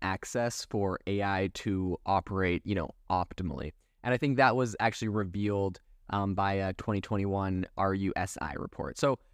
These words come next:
meanwhile, across the pond, as it were, um, Britain's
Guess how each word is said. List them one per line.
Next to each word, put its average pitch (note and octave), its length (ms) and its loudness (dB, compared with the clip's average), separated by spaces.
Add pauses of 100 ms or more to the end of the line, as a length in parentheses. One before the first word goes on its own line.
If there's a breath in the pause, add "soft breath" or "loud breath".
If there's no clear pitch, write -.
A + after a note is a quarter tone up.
(200)
meanwhile, D#3 520 4
across - 520 0
the B2 100 -2
pond, A2+ 580 0 (160)
as F#2+ 200 2
it G2 120 0
were, G2 380 0 (220)
um, G#2+ 300 2
Britain's C#3+ 440 2